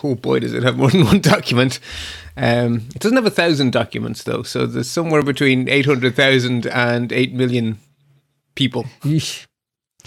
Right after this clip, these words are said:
Speaker 2: Okay, so backing up. So First American Financial lost eight hundred million documents on people buying or so-, selling a house.
Speaker 1: Yeah. Um, we now know from the investigation that they were basically very, very sloppy in their internal procedures. So, uh, it's all been settled.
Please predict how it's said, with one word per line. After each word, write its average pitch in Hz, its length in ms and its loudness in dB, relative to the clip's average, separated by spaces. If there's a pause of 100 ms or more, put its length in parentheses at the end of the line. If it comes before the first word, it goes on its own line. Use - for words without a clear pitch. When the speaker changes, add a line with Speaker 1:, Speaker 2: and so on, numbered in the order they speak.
(140)
Speaker 2:
Okay, 165 300 2
so - 140 0
backing 175 420 4
up. 160 180 2
So 170 180 4
First 233 280 0
American 226 280 2
Financial 180 460 2
lost 160 300 2
eight 185 160 4
hundred 185 180 2
million 160 260 2
documents 139 720 -2 (500)
on 143 320 2
people 160 280 2
buying 156 280 4
or 147 240 2
so-, 156 300 0
selling 156 320 2
a 156 40 6
house. 135 500 0 (240)
Speaker 1:
Yeah. 151 500 2 (140)
Um, 139 480 0
we 151 100 2
now 175 200 4
know 175 300 4
from 151 260 -4
the 151 80 0
investigation 139 680 0
that 135 120 -4
they 127 100 0
were 123 140 2
basically 123 480 -2
very, 135 360 2
very 120 240 0
sloppy 127 420 0
in 117 80 -2
their 117 100 0
internal 120 400 -2
procedures. 127 540 -2
So, 165 280 4
uh, 175 40 4
it's 185 220 2
all 285 120 4
been 254 160 2
settled. 180 500 -2